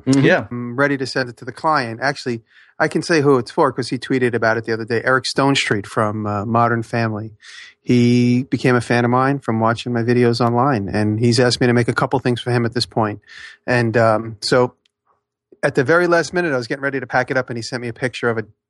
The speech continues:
Speaker 2: dartboard scoreboard and said, "Can you do this?" with all the graphics on it. And so today I went and I had a silk screen made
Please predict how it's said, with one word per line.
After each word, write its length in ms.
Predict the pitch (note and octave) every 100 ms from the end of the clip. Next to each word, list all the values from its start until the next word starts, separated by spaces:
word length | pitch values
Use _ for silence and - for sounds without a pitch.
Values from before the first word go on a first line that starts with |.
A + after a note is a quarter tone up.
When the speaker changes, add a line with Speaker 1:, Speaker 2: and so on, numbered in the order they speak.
| _
Speaker 2:
dartboard 920 | C3 C3 C3+ _ - B2+ A#2 A2+ A2 -
scoreboard 960 | - - D3+ D3+ D3+ B2 G#2+ F#2+ G2
and 120 | A2
said, 240 | A2+ G2+ -
"Can 140 | A2+
you 120 | A2+
do 200 | A2 A2
this?" 300 | A2+ C3+ -
with 80 | A2
all 100 | G#2+
the 80 | A2
graphics 480 | - A2+ A#2 A2+ -
on 160 | G#2
it. 120 | G#2+ - _ - - - _ -
And 120 | A#2
so 220 | - A#2+
today 320 | A2 - B2+
I 80 | B2+
went 180 | A#2+ B2+
and 60 | B2+
I 80 |
had 80 | A#2+
a 60 | A2
silk 240 | - C#3+
screen 320 | - - D3
made 320 | A#2+ A#2 B2